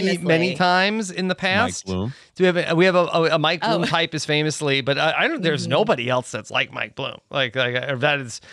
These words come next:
Speaker 1: Thank
Speaker 2: uh, like,
Speaker 1: goodness.
Speaker 2: Mike
Speaker 1: Yeah.
Speaker 2: Bloom is a, like, a Mike Bloom type, but might be the one and
Speaker 1: Mm-hmm.
Speaker 2: only.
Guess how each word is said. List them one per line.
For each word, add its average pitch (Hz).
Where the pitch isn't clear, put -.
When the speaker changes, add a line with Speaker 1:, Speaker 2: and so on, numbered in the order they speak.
Speaker 1:
Thank 247
Speaker 2:
uh, 180
like, 139
Speaker 1:
goodness. 135
Speaker 2:
Mike 170
Speaker 1:
Yeah. 180
Speaker 2:
Bloom 170
is 151
a, 139
like, 143
a 139
Mike 151
Bloom 151
type, 139
but 135
might 202
be 254
the 156
one 143
and 123
Speaker 1:
Mm-hmm. 135
Speaker 2:
only. 113